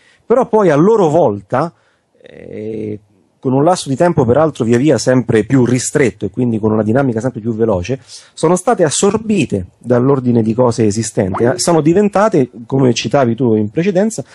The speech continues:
sono diventate materiale da costruzione viziato, perché anch'esse poi contengono, contengono,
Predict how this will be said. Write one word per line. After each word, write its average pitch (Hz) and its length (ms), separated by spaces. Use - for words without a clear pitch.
sono 156 200
diventate 190 420
materiale 156 360
da 156 120
costruzione 175 520
viziato, 123 720
perché 131 280
anch'esse 190 520
poi 160 240
contengono, 190 1080
contengono, 151 720